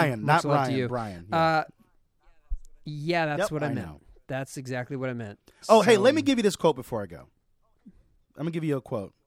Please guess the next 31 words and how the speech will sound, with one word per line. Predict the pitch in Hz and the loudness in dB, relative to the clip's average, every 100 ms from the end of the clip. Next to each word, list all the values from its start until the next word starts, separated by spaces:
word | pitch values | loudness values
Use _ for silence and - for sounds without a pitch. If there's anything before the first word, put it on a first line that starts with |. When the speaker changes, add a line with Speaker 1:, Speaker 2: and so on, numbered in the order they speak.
| _ | _
Speaker 2:
I | 135 | -2
have | 226 | 0
Speaker 1:
Oh, | 285 | 0
Speaker 2:
a | |
Speaker 1:
we | 151 | 0
Speaker 2:
quote | 165 | 0
Speaker 1:
got | |
a | 156 | -2
Speaker 2:
for | - 147 | -2 -4
you. | |
Speaker 1:
quote? | 277 - - _ _ - _ _ _ _ | -4 -8 -20 _ _ -20 _ _ _ _
Let's | 208 226 | -6 -4
end | 208 233 | -2 0
it. | 262 - - - - | 0 -4 -20 -20 -6
Let's | 202 247 | -6 -4
end | 262 | -4
on | 262 | -4
this | 240 - | -6 -2
Speaker 2:
This | 151 | -2
Speaker 1:
quote. | 202 | 0
Speaker 2:
is | |
a | 220 | -2
Speaker 1:
Let's | 139 | -2
hear | - | 0
Speaker 2:
quote | - | 0
Speaker 1:
what | 180 | -2
it | |
is. | 180 | -4
Speaker 2:
from, | 127 120 113 113 113 _ _ - - - | -4 -6 -8 -10 -14 _ _ -20 -20 -18
um, | 110 110 - | -12 -12 -10
Abraham | 123 135 135 131 123 120 120 120 | -8 -8 -8 -10 -8 -8 -10 -14